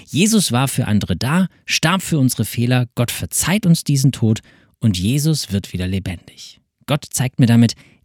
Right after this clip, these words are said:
nichts kann uns von seiner Liebe trennen und diese Liebe überwindet sogar den Tod.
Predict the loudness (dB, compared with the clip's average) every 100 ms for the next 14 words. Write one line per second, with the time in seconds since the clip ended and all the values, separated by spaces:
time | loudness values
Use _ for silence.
0 | _ 0 6 6 4 -2 0 2 4 2
1 | 0 0 2 2 2 2 0 0 -4 -4
2 | -4 -2 0 2 4 4 4 4 4 2
3 | 0 0 2 2 2 0 -2 0 0 0
4 | 0 -2 -4 -8 -20